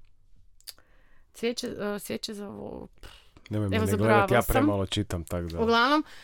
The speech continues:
Speaker 1: knjiga od četiristo stranica, ali sam ju jako brzo pročitala, zato jer sam ju upijala, i ono, ko da si u filmu nekom drugom i ono, ne znam do kad u noći sam čitala za vikend.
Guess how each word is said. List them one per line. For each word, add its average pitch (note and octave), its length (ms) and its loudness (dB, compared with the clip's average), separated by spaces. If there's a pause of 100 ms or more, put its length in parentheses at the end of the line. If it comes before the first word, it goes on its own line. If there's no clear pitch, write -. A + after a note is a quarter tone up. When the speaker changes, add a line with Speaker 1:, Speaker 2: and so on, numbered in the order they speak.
(220)
Speaker 1:
knjiga C#4 320 2
od C4 140 0
četiristo C#4+ 380 0
stranica, C4+ 440 2
ali C#4 60 -4
sam C4+ 160 0
ju C4 60 2
jako D4+ 240 2
brzo F3+ 240 -4
pročitala, G#3 520 0
zato C#4 260 -2
jer C#4+ 160 4
sam C#4+ 220 0
ju C#4+ 80 2
upijala, G3 520 0
i G3+ 40 0
ono, F#3 160 -4
ko G#3+ 140 -8
da G#3+ 140 -6
si - 180 -10
u G3+ 40 -8
filmu G3 360 -2
nekom F3 320 -2
drugom G3+ 460 -2
i F3+ 120 -4
ono, E3 180 -6
ne F#3 120 -8
znam F3 120 -12
do - 80 -14
kad F3 200 -8
u F3 40 -6
noći - 240 -8
sam - 140 -12
čitala - 420 -12
za F#3+ 100 -10
vikend. - 320 -10